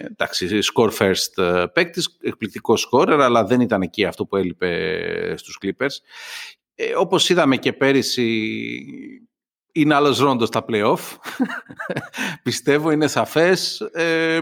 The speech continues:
προφανώς, επειδή ένας εξαιρετικά εγκεφαλικός παίκτης, αν του αφήσεις και εφτά μάτς για να βρει τα, τα προβλήματα της, ε, του αντιπάλου,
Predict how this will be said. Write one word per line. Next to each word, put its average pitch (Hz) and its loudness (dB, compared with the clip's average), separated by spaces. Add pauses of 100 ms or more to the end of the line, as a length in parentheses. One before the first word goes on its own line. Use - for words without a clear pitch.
προφανώς, 160 2
επειδή 160 2
ένας 160 2
εξαιρετικά 147 0
εγκεφαλικός 139 0
παίκτης, 156 -4
αν 160 -2
του 147 0
αφήσεις 131 -2
και 120 -2 (460)
εφτά 143 2
μάτς 143 2
για 127 0
να 113 2
βρει 139 2
τα, - -2
τα 120 0
προβλήματα 123 2
της, - -10
ε, 117 2
του 120 -2
αντιπάλου, 156 0